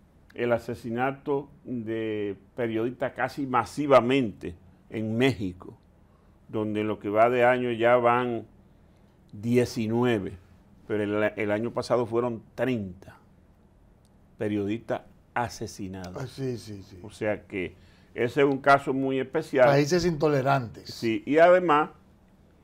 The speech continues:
Speaker 1: está también el tema de la modernización digital de los medios.
Speaker 2: Sí.
Speaker 1: O sea, temas interesantísimos para la gente que se interesa por estos temas.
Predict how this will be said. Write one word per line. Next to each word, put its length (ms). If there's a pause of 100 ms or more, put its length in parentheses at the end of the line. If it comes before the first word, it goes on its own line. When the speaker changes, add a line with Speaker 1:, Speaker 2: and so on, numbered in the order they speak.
(160)
Speaker 1:
está 240
también 640 (560)
el 260
tema 580
de 720
la 400
modernización 1400 (120)
digital 1000 (580)
de 140
los 140
medios. 460 (440)
Speaker 2:
Sí. 160 (100)
Speaker 1:
O 60
sea, 300
temas 320
interesantísimos 1120
para 280
la 100
gente 500
que 300 (580)
se 180
interesa 540
por 140
estos 260
temas. 320